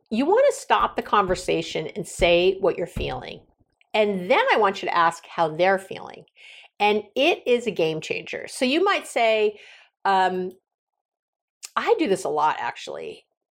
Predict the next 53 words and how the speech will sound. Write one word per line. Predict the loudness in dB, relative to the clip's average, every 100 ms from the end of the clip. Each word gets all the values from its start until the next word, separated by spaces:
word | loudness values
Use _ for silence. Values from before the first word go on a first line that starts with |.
| _ _ _ _ -20 -20 _ _ -6
I, | -6 -4
I | -4
don't | -4 -6 -8
know, | -10 -10 -4
I | 2 2
don't | 2
think | 2 4
I |
have | 2
to | 2
say | -6
you | -4
might | -2 0 0 -2
say. | -8 -8 -10 -6
I, | -6 -4
I | -2
end | 0 0 -2
up | -4
doing | -4 -2 -2
a |
lot | 2 2 0 -2 -6
with, | -6 -6 -8
in, | -6 -6 -4
in, | -6 -2 -2
at, | -2 -6 -2
in | 0 0 2
work | 2 2 -2
environments, | -2 -4 -4 -10 -16 -12 0
right? | 2 2 -2 -12 -20 -2
Uh, | 4 6 6 2
so | 0 4 4
if | 4
I'm | 0
working | 0 -2 -2
with | 0 0 -2 -8
an | -8
executive, | 0 0 2 4 4 6 4 2
or, | 0 0 -2
and | -4
I'm | -2
thinking | -4 -4 -4
of | -4 -6
a | -4 -4
gentleman | 0 0 2 0
I'm | 0
working | -2 -2
with | -4 0
right | 0 2
now, | 2 4 2 -2 -10 -20 -10 0
uh, | 2 4 2
I'm | 0
working | 0 0 0
with, | -2